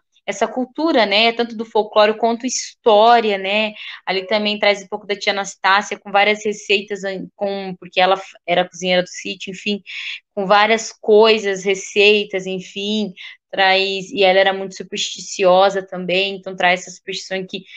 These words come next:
superstições que muitos brasileiros acreditam, enfim, é bem cultural, assim, é uma, foi um, é, na verdade, ainda um,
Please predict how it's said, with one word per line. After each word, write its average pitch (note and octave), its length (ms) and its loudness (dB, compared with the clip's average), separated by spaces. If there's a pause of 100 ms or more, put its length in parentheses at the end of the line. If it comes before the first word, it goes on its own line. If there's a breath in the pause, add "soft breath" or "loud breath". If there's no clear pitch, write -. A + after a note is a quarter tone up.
(120)
superstições F#3+ 680 -4
que - 80 -8
muitos G3 240 -4
brasileiros F3+ 480 2
acreditam, F#3 560 -2
enfim, G3+ 240 -2 (300 loud breath)
é F#3+ 80 2
bem G#3+ 280 4
cultural, D4 640 2
assim, D#3 400 -4
é D#3+ 60 0
uma, E3+ 760 0 (360)
foi F3+ 320 4
um, E3+ 1200 -4
é, F#3 220 4
na E3 160 0
verdade, D#3 480 -2
ainda E3 340 0
um, E3 260 -10